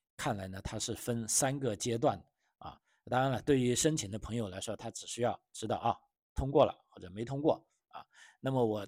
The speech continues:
大概跟你分析一下，这一共是总时间为什么大概是要差不多八个月的时间呢？啊，其实它是有一个，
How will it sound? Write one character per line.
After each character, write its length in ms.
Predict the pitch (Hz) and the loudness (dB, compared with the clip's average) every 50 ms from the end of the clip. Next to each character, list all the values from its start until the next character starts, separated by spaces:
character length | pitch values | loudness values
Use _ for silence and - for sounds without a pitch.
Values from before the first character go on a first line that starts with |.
| - _ | -10 _
大 180 | - 165 160 143 | 6 6 6 8
概 220 | 135 165 147 120 | 8 8 6 6
跟 180 | 101 - 131 123 | 6 2 -2 -2
你 80 | 113 95 | -2 -2
分 260 | - - 139 135 135 | -2 -2 0 0 0
析 200 | 117 - 123 117 | 0 -2 -2 -2
一 20 | |
下， 200 | 113 123 117 82 | -2 -2 -4 -6
这 400 | - - 117 110 104 98 92 85 - | -4 -2 -2 -2 -2 -4 -8 -10 -8
一 120 | - 123 127 | -8 -6 -4
共 220 | - 139 120 110 | -2 -2 -2 0
是 360 | 104 - - 117 107 92 - - _ _ _ _ _ _ _ _ - | 0 0 -2 -2 -4 -6 -8 -14 _ _ _ _ _ _ _ _ 0
总 200 | - 123 113 113 | 0 2 2 2
时 200 | - - 147 147 | 2 2 2 4
间 220 | 147 156 151 147 | 4 4 4 4
为 120 | 165 175 147 | 4 2 2
什 140 | - - 107 | 2 0 -4
么 100 | 110 110 | 0 2
大 200 | 120 123 120 110 | 4 4 4 4
概 180 | 117 117 110 | 2 2 0
是 220 | 104 - - 120 110 | 0 -2 -2 -2 0
要 260 | 110 107 98 90 - _ _ _ _ _ - | 0 -2 -2 -4 -10 _ _ _ _ _ -12
差 180 | - - 117 | -8 -8 -8
不 80 | 104 110 | -4 -2
多 100 | 113 107 | -2 0
八 240 | - - 117 127 131 | 2 4 4 4 2
个 100 | 113 117 | 2 0
月 140 | 117 113 104 | 0 0 -2
的 120 | 95 90 | -4 -6
时 200 | - - - 92 | -8 -10 -10 -10
间 220 | 95 101 101 98 | -12 -12 -12 -12
呢？ 100 | 92 90 87 _ _ _ _ _ _ _ _ _ | -12 -16 -18 _ _ _ _ _ _ _ _ _
啊， 220 | - 87 - - | -14 -12 -12 -10
其 180 | - - - 117 | -8 -6 -4 -4
实 200 | 110 - 120 113 | -2 -2 -2 -2
它 180 | 107 - 117 113 | -2 -2 -2 -2
是 320 | - - 123 113 107 101 | -2 0 0 -2 -2 -2
有 200 | 98 92 87 95 | -4 -8 -8 -6
一 120 | 104 107 104 | -6 -6 -2
个， 320 | 107 123 107 101 95 - | 0 0 0 0 -2 -6